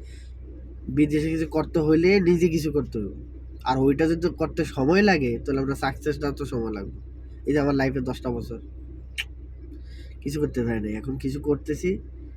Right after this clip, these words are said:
ইনশাল্লাহ, যখন একটা পজিশন তৈরি হয়ে যাবো না, সবাই একসাথে চলে আসবো, তখন ফ্যামিলি, আত্মীয় স্বজন, সব, মানে, সবাই আপনার সাথে চলে আসবে।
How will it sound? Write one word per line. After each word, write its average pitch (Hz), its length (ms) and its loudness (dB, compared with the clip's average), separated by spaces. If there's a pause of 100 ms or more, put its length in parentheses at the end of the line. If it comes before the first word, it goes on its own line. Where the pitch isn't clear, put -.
(100)
ইনশাল্লাহ, 160 720 2
যখন 143 220 2
একটা 156 160 2
পজিশন 165 440 2
তৈরি 180 180 6
হয়ে 170 80 6
যাবো 170 180 4
না, 123 280 -2
সবাই 156 720 4
একসাথে 127 340 -2
চলে 120 240 0
আসবো, 107 220 -4
তখন 123 320 -4 (420)
ফ্যামিলি, 123 480 4
আত্মীয় 123 360 0
স্বজন, 117 380 -2 (800)
সব, 202 460 6 (440)
মানে, 180 440 6
সবাই 175 600 6
আপনার 143 220 0
সাথে 123 300 -2
চলে 127 240 0
আসবে। 107 260 -6